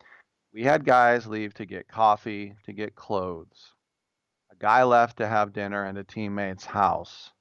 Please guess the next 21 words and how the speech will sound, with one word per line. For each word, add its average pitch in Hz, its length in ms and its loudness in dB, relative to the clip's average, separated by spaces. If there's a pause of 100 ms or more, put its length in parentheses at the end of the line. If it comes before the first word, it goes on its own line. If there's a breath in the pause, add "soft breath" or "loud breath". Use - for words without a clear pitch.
(580)
There 110 80 -16
were 110 100 -2
no 123 220 6
other 156 160 4
guests 117 460 0
on 92 180 -6
site. 95 440 -6 (540)
There 110 80 -16
was 110 200 -6
no 123 420 4
salacious 113 1040 -4 (140)
activity. 110 880 -6 (760)
There 104 80 -16
was 104 140 -10
no 120 220 6
hanging 131 460 0
out 120 180 4
in 123 140 -2
bars, 101 760 0 (120)
no 113 260 -6
clubs, 123 800 0